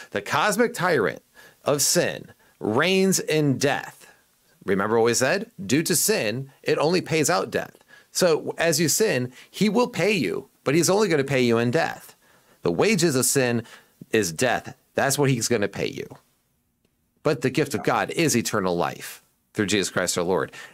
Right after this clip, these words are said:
But that debt was already paid for you through Jesus Christ. He paid your debt. Your ledger is now clean. Your debt has been struck clean. But the wages that sin pays out is death. He covered your sin. So now you get to have eternal life.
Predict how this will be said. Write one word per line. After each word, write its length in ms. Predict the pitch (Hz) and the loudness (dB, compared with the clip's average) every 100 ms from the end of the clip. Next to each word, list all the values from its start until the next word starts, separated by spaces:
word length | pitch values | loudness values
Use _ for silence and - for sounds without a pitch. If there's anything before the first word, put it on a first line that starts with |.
| - | -10
But 120 | - | -4
that 220 | 151 170 | -2 0
debt 160 | 135 123 | 0 2
was 160 | 110 110 | 2 2
already 160 | 92 | 0
paid 320 | 87 127 117 | -2 -2 -2
for 160 | - 107 | -2 -2
you 400 | 85 69 - - _ _ | -2 -6 -10 -16 _ _
through 200 | - 113 | -2 0
Jesus 340 | 92 85 - | 0 -2 -4
Christ. 460 | - - - - - - - | -6 -8 -6 -8 -8 -18 -14
He 200 | - 240 | -4 -2
paid 280 | 254 156 120 | 0 0 0
your 100 | 110 | 0
debt. 400 | 107 98 - - - - - _ _ _ _ _ | 0 0 -2 -8 -20 -20 -20 _ _ _ _ _
Your 540 | - 90 104 135 190 196 | -8 -2 2 4 4 2
ledger 420 | 160 175 135 135 | 2 0 2 2
is 200 | 120 123 | 2 2
now 180 | 117 107 | 0 0
clean. 480 | - 127 110 104 | 0 0 2 0
Your 140 | 101 104 | 0 0
debt 380 | 104 139 165 123 | 0 -2 -2 -2
has 180 | 120 | -2
been 140 | 120 104 | -2 -2
struck 380 | - 139 113 - | 0 0 0 -2
clean. 560 | - 123 104 90 87 - - - | -2 0 0 -2 -6 -10 -14 -8
But 140 | 113 | -4
the 80 | 101 | -2
wages 400 | 92 180 139 135 | 0 0 0 -2
that 140 | 98 | -2
sin 340 | - - 247 156 | -2 0 -2 -2
pays 220 | 131 113 | -2 0
out 160 | 107 | -2
is 100 | 95 | -4
death. 340 | - 101 65 _ _ _ - | -2 -4 -4 _ _ _ -6
He 240 | - 214 | -2 0
covered 380 | - 170 123 110 | 0 0 0 2
your 160 | 101 | 0
sin. 520 | - 107 92 90 90 - - _ _ _ _ _ - | 0 0 0 -2 -4 -10 -20 _ _ _ _ _ -6
So 180 | - 104 | -2 0
now 300 | 107 131 135 | 0 2 2
you 120 | 117 | 2
get 140 | 107 | 0
to 80 | 110 | 0
have 100 | 95 | -2
eternal 320 | 95 101 95 | -2 -2 0
life. 260 | 87 - | -2 -4